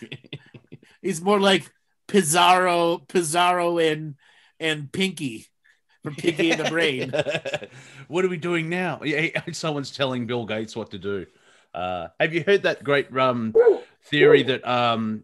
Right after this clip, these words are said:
Speaker 2: uh, Melinda and Bill, um, have had a sex change and became each other?
Speaker 1: No,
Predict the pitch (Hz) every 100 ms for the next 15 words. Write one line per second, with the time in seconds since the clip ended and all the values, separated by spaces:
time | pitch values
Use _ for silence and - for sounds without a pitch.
0 | - 127 120 117 104 123 139 151 147 131
1 | 123 113 127 131 123 117 104 - 120 113
2 | 110 107 120 113 - - - - 120 107
3 | 107 110 113 - 117 113 110 107 127 165
4 | 160 - - - - - _ - _ _
5 | _ 123 - - - - - _ - -
6 | - 151 240